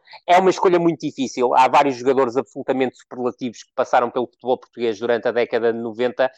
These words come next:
Eu creio que o mais heroico de todos, não é o mais talentoso de todos, mas o mais heroico de todos, porque está ligado praticamente a tudo que são grandes conquistas, é claramente Carlos Manuel.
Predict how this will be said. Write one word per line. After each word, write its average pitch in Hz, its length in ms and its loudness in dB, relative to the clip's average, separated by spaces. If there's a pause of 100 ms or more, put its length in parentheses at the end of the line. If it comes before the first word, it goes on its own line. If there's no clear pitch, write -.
(240)
Eu 151 120 2
creio 170 260 2
que - 100 -4
o 175 60 2
mais 175 340 0
heroico 165 640 0
de 127 100 -20 (120)
todos, 156 600 -2 (180)
não 147 260 2
é 170 100 4
o 156 140 2
mais 147 180 0
talentoso 131 520 -2
de - 120 -20
todos, 117 380 -6 (340)
mas 127 240 0
o 143 60 -2
mais 160 240 2
heroico 147 380 2
de - 120 -20
todos, 135 300 -2
porque - 220 -14
está - 120 -2
ligado 160 400 2
praticamente 143 580 0
a - 20 -12
tudo 147 280 -10
que - 60 -20
são 131 260 0
grandes 139 300 -2
conquistas, 123 540 -6
é 123 40 2
claramente 117 440 -2
Carlos 107 180 -4
Manuel. 110 340 -6